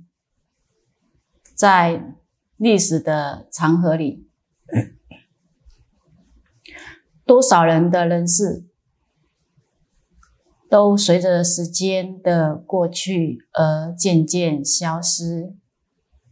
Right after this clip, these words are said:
过去的人做过什么，现在的人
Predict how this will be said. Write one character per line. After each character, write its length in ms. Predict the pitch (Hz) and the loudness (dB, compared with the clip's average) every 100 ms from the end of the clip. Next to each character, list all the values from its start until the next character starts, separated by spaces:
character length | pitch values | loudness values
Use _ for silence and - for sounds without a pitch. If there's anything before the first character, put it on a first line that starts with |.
| _ _ _ _ _ _ _ _ _ _ _ _ _ _ _ _ _ _ _ _ _ _ _ _ _ _ 160 - - _ _ _ - _ _ _ _ | _ _ _ _ _ _ _ _ _ _ _ _ _ _ _ _ _ _ _ _ _ _ _ _ _ _ -20 -20 -20 _ _ _ -20 _ _ _ _
过 200 | 262 233 | 2 4
去 220 | 233 240 | 4 2
的 140 | 208 185 | 2 2
人 520 | 170 160 175 190 - _ _ _ _ _ - _ _ _ _ _ _ | 4 2 0 -4 -12 _ _ _ _ _ -20 _ _ _ _ _ _
做 180 | 220 202 | 2 4
过 180 | 208 185 | 4 2
什 160 | 180 | 4
么， 460 | 156 156 139 139 - - _ _ _ _ _ _ _ _ | 4 2 0 -6 -14 -18 _ _ _ _ _ _ _ _
现 420 | - - 247 208 180 | -2 4 6 6 4
在 240 | 202 180 | 2 0
的 180 | 170 151 | 0 -2
人 540 | 143 135 139 165 165 | -2 -4 -6 -6 -10